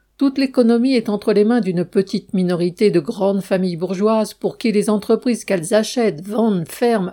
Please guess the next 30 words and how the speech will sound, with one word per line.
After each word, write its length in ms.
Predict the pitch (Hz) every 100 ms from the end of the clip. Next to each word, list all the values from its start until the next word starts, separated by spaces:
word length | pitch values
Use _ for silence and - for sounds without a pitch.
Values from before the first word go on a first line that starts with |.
| -
dans 180 | 180 170
quelque 340 | 196 - 202
domaine 380 | 180 180 185 185
que 120 | 190
ce 120 | 240
soit, 380 | 226 - 220 160 _ -
ne 80 | 214
sont 220 | 208 214
que 120 | -
des 160 | 180 165
supports 600 | - 220 - 180 180 180
pour 200 | 202 170
réaliser 520 | 190 185 170 156 175
des 100 | 165
profits. 560 | - 170 - 160 - _ _ _ _ _
Si 240 | - -
tous 160 | - 254
les 140 | 277
gouvernements 600 | 240 247 233 220 175 165
sous 200 | 151 214
toutes 340 | 147 262 254 240
les 60 |
latitudes 720 | 202 190 202 185 220 190 170 -
ont, 200 | 202 196
entre 280 | 226 190 180
guillemets, 380 | 165 180 185 170
favorisé 800 | - 247 170 180 180 226 294 240
les 120 | 180
marchés 320 | 175 175 196
financiers 720 | - 190 196 202 - 240 202